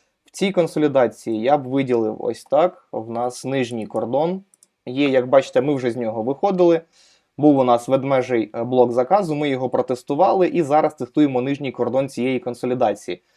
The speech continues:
Тож, якщо на чотирьох годинах ми, е, вийдемо за ці хаї,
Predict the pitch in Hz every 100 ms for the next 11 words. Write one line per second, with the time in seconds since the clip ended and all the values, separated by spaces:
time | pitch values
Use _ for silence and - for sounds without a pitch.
0 | _ _ 175 147 135 127 151 135 - 131
1 | 127 117 127 139 117 110 123 131 117 110
2 | _ _ _ _ _ _ _ _ _ -
3 | 127 120 120 147 135 120 113 110 127 -
4 | 120 - 110 165 240